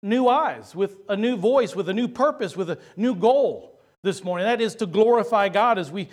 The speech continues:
sing that song. But my closing thoughts are this. Number one, have you forgotten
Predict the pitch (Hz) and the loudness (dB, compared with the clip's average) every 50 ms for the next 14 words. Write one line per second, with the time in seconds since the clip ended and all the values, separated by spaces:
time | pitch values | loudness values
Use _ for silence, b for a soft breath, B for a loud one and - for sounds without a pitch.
0 | B B - - - 233 233 226 214 208 208 160 - - 233 254 240 214 185 180 | B B -8 -2 2 2 2 2 2 0 -2 -2 -2 -2 0 0 0 -2 -4 -6
1 | B B B B - 175 208 208 - 233 254 262 247 190 175 208 180 - 220 226 | B B B B -2 -2 -2 0 2 2 2 2 0 -2 -6 -6 -4 -2 0 0
2 | 226 - - 202 202 233 220 233 B B B B 214 226 240 226 214 240 247 220 | 0 0 -4 -4 -4 -4 -4 -4 B B B B 0 2 2 4 4 4 2 2
3 | B B B B B - 226 247 240 180 190 208 240 277 269 277 277 254 196 208 | B B B B B 0 2 2 2 0 0 0 2 2 0 0 -4 -2 2 2
4 | 240 240 254 262 233 233 214 175 | 2 4 2 0 -2 -8 -10 -10